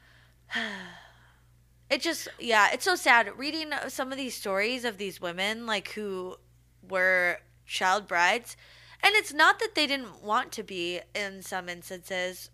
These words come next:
you know, some of them were like, "Yeah, I'm into this. Like, I want to be married to this person and start a family and, like, be a,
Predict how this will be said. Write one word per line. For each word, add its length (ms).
you 120
know, 380
some 240
of 120
them 180
were 100
like, 300
"Yeah, 320
I'm 140
into 280
this. 360
Like, 200
I 120
want 360
to 140
be 220
married 360
to 100
this 140
person 380
and 140
start 200
a 40
family 500
and, 180
like, 360
be 220
a, 60